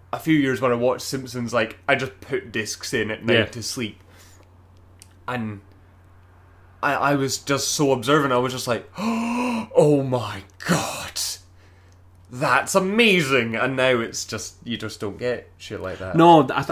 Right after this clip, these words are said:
Speaker 2: I think that was the, the kind of problem. They've, they've hit a, a stride now where I think they earn too much and they make, they makes too much money for them to need to push the boat like they used
Speaker 1: Yeah,
Speaker 2: to.
Speaker 1: they don't take any risks.
Speaker 2: Because they've got a formula.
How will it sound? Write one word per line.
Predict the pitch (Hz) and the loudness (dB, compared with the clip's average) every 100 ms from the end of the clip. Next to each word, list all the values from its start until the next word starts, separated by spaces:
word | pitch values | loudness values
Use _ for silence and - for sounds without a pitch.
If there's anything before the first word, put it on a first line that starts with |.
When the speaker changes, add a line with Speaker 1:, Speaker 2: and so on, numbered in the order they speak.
| 147 | -2
Speaker 2:
I | |
think | 160 165 | 0 0
that | 151 | 0
was | 127 104 | 0 -2
the, | 107 | -6
the | 117 104 101 | -8 -12 -6
kind | 107 | -6
of | 98 | -4
problem. | 104 98 117 110 | -2 -2 0 0
They've, | 110 - | 0 -2
they've | 123 - | -4 -2
hit | 123 | -2
a, | - 131 120 107 - - - - - - | 0 2 2 2 -6 -20 -20 -20 -18 -14
a | |
stride | - - - 98 104 101 | -10 -10 -6 -4 -4 -4
now | 110 113 107 - _ _ - | -4 -2 -4 -6 _ _ -10
where | 104 101 101 | -2 0 2
I | 95 92 - - - - | 0 -2 -6 -20 -20 -8
think | 120 107 | -6 -4
they | 120 92 | -4 -6
earn | 101 101 101 | -6 -6 -6
too | - 107 | -4 -4
much | 95 95 - - - - | -2 -4 -6 -14 -16 -12
and | 101 | -8
they | 101 | -4
make, | 104 101 | -4 -4
they | 123 | 0
makes | 123 135 | 2 2
too | - | 0
much | 127 107 | -2 0
money | 107 104 110 104 - - - | -2 0 0 0 -6 -20 -6
for | 120 | -2
them | 107 107 101 - | 0 -2 -4 -4
to | 110 | -4
need | 107 107 107 | -2 -2 -4
to | - - | -8 -10
push | - 110 - | -4 -4 -4
the | 110 | -8
boat | 98 104 - | -4 -4 -4
like | 120 | -4
they | |
used | 131 131 | -2 0
Speaker 1:
Yeah, | 127 117 | 0 4
Speaker 2:
to. | |
Speaker 1:
they | 147 | 4
don't | 123 131 135 | 4 0 -4
take | 135 113 | -8 -8
any | 110 101 | -6 -6
risks. | 104 113 - - - | -4 -6 -6 -14 -2
Speaker 2:
Because | 120 - 123 113 101 120 | 0 4 4 4 0 -2
they've | 107 | -2
got | 127 | -2
a | - | 0
formula. | 117 131 131 | 2 2 -2